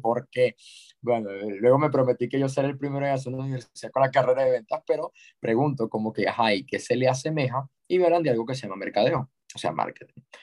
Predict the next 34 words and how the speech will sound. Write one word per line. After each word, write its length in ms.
Ok, 300
ok, 240
perfecto. 560
En 100
ese 140
momento, 340
claro, 380
yo 160
no, 580
no 140
tenía 280
dinero 440
para 160
pagar 220
un 100
curso 640
digital 400
y 80
tal, 280
y 160
yo 140
me 160
pongo, 320
googleo 320
literal 380
la 560
palabra 480
que 180
es 180
el 60
marketing 300
digital 420
en 100
Google, 300